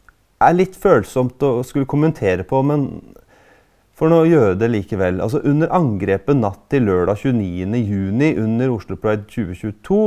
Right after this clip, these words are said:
ble to personer drept og tjueseks personer skadet. Det er viktig at vi står sammen og viser handling mot utslag av ekstremisme av alle slag. Og det kan jeg jo selvfølgelig være helt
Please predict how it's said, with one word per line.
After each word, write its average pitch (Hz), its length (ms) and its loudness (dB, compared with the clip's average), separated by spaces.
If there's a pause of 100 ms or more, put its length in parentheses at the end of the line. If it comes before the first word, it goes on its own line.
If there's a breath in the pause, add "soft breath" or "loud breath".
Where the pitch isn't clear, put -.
(100)
ble 143 160 2
to 127 220 -4
personer 113 440 -2
drept 104 300 -2
og - 60 -10
tjueseks 104 340 -4
personer 98 340 -6
skadet. 156 560 4
Det 123 140 2
er 127 80 0
viktig 113 400 -4
at 107 100 -4
vi 127 80 -4
står 123 240 -4
sammen 123 460 -2
og 135 140 -2
viser 120 260 -4
handling 123 680 -2
mot 120 300 -4 (100)
utslag 143 640 2 (100)
av 110 140 -2
ekstremisme 117 640 -4
av 120 160 2
alle 90 160 -2
slag. 101 240 0
Og 202 80 -2
det 311 80 -4
kan 269 160 0
jeg 240 80 4
jo 226 80 -6
selvfølgelig 170 480 -2
være 170 160 4
helt 160 160 2